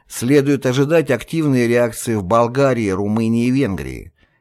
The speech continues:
Это опять-таки может вызвать движение со стороны турок. Причем нам не придется предъявлять каких-либо требований или брать на себя какие-то обязательства. Все эти вопросы, опять-таки, требуют обсуждения в высших инстанциях как с военной, так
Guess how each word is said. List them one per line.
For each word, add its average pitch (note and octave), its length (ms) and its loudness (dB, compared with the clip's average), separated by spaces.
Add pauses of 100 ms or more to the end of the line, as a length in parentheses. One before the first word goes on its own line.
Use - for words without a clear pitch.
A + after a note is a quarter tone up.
Это G#2 320 -2
опять-таки A#2+ 720 -2
может G#2+ 420 -2
вызвать A2 380 -2
движение A2 480 -2
со G#2 160 -8
стороны A#2+ 300 -2
турок. B2 500 -6 (420)
Причем B2 440 0
нам B2+ 200 2
не C3 100 0
придется D#3 500 -2
предъявлять A2+ 500 -2
каких-либо A2+ 720 -4 (240)
требований A2+ 560 0
или A2 160 -2
брать A2 320 0
на A2 100 -4
себя G#2+ 280 -4
какие-то G#2 460 -6
обязательства. G2 840 -6 (640)
Все B2 240 0
эти C#3 140 -2
вопросы, D#3+ 520 2
опять-таки, A#2 640 -4
требуют A2+ 520 -2
обсуждения B2+ 760 -4
в F#2+ 120 -4
высших A#2 380 -6
инстанциях A2+ 680 -4
как G#2+ 220 -8
с - 100 -12
военной, A#2 540 -2
так F#2 280 -8